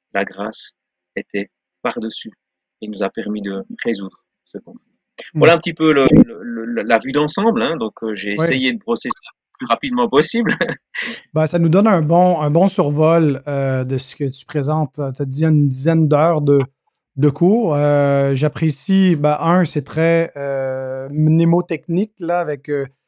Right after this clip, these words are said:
Speaker 2: toutes sortes de, de, d'acrostiches ou de, euh,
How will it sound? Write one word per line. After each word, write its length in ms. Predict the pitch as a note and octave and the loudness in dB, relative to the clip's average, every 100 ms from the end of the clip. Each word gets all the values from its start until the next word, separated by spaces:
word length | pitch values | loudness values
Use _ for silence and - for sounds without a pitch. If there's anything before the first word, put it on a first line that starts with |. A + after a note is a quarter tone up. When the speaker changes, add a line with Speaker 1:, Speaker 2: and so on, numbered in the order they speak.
| _ - | _ -10
Speaker 2:
toutes 140 | C#3+ | -8
sortes 380 | - D#3+ C3+ - | -2 -2 -2 -6
de, 460 | C#3 C#3+ D3 C#3+ C#3 | -2 2 2 2 0
de, 160 | C#3 C#3 | -2 -4
d'acrostiches 920 | B2+ C#3+ - D3 - - F3+ F3 - | -4 -6 -4 -6 -4 0 0 0 -8
ou 60 | D3+ | -4
de, 420 | C3+ C#3 C#3 C3+ C3+ _ _ _ - | -2 -2 -2 -6 -8 _ _ _ -8
euh, 880 | C#3 C3+ C3+ C3+ C3+ C#3 C#3 C#3+ | -4 -4 -4 -4 -4 -6 -8 -10